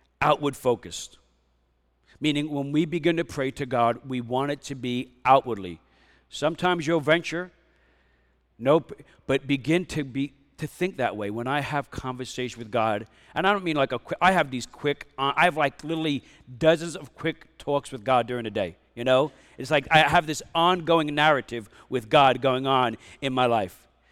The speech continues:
But there are these times where I'm just, I'm gonna sit with God. I'm gonna have this intimate, deep conversation with him. And when I do, those prayers need to be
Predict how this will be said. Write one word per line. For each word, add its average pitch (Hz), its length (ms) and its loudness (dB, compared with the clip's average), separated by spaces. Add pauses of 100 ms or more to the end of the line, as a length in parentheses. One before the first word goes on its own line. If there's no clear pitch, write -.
(440)
But 123 100 -12
there 131 140 0
are 143 140 6
these 151 220 -4
times 107 580 -4 (800)
where 123 200 -4
I'm 127 180 -4
just, 120 200 -14 (160)
I'm 123 220 -8
gonna 120 180 -8
sit - 240 -12
with 120 140 -12
God. 95 300 -6 (680)
I'm 110 100 -10
gonna 120 140 -4
have 120 360 -4
this 123 280 -10
intimate, 127 600 -12
deep 120 220 -8
conversation 113 600 -10
with 98 120 -16
him. 90 220 -16 (1000)
And 110 120 -6
when 123 120 -2
I 123 160 -2
do, 113 460 -4 (920)
those 123 320 -2
prayers 110 480 -8
need 110 180 -10
to 101 60 -16
be 107 160 -8